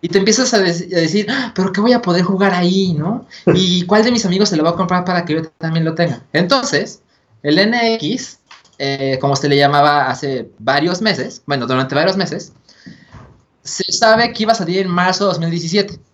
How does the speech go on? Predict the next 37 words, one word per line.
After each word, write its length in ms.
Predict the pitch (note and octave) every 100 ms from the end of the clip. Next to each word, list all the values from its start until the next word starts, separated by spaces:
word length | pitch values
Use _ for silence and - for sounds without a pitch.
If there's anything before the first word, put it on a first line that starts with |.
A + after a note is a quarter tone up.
| _ _ _
Y 100 | -
pasaban 400 | D3+ D#3+ F3+ G#3
los 140 | F3+ E3
meses 360 | D3+ F#3 G#3 -
y 80 |
Nintendo 440 | C#3+ C3+ C#3 D3 D3
no 100 | C#3+
decía 260 | C#3+ C#3+ C3+
más. 360 | C3+ C3 -
Ni 100 | D3+
siquiera 360 | D#3+ G3 A#3 B3
teníamos 460 | G3 F3+ G3+ G3+ E3
el 120 | C#3+
pinche 400 | C#3+ G3 G3 F#3+
nombre. 400 | F3 D3+ C#3 A2 - _ _ _ _ -
Y 80 | D#3+
se 220 | - F#3
rumores 420 | F#3+ F#3+ F#3+ G3
en 100 | D#3+
internet 920 | C#3 C3+ B2+ B2 E3 G3+ G#3+ A3 A3
y 20 | D#3+
decían 420 | C#3+ C#3+ D#3+ D#3+
que 260 | E3 D#3 - -
es 160 | D#3+ E3+
que 160 | F3 D#3+
se 120 | D3+
va 80 | C#3
a 60 |
poder 160 | C#3+ C3+
hacer 200 | C3 C3+
aquello 800 | B2 - G3 G#3 G#3 G3 G3 G3
y 80 | D#3+
es 80 | -
portátil, 840 | C3 A#2 - F3 F#3+ G3 F#3+ E3
la, 60 | B2
la, 120 | A2+
la. 120 | G2